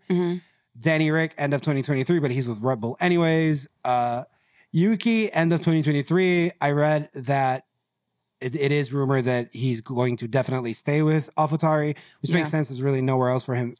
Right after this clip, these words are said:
Speaker 2: currently.
Speaker 1: Right.
Speaker 2: Obviously, the Honda coming into, uh, the sport with Aston Martin would be interesting for him. Um, and then we've got a similar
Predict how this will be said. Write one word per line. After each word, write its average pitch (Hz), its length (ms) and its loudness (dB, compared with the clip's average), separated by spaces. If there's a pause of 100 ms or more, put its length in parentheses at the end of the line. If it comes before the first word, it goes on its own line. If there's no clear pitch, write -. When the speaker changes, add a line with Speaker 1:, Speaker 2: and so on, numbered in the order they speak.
(280)
Speaker 2:
currently. 220 640 -2 (260)
Speaker 1:
Right. 180 340 -2
Speaker 2:
Obviously, 135 360 -2
the 127 140 0
Honda 139 420 0
coming 135 320 -2
into, 123 580 0 (100)
uh, 113 360 -6 (580)
the 120 160 -6
sport 120 640 -4 (220)
with 123 120 -6
Aston 123 280 -2
Martin 113 240 -2
would 110 140 -6
be 110 100 -6
interesting 113 340 -10
for 117 120 -12
him. 190 380 0 (640)
Um, 131 680 -2 (280)
and 151 80 0
then 233 140 2
we've 214 120 0
got 220 160 2
a 190 120 2
similar 208 520 0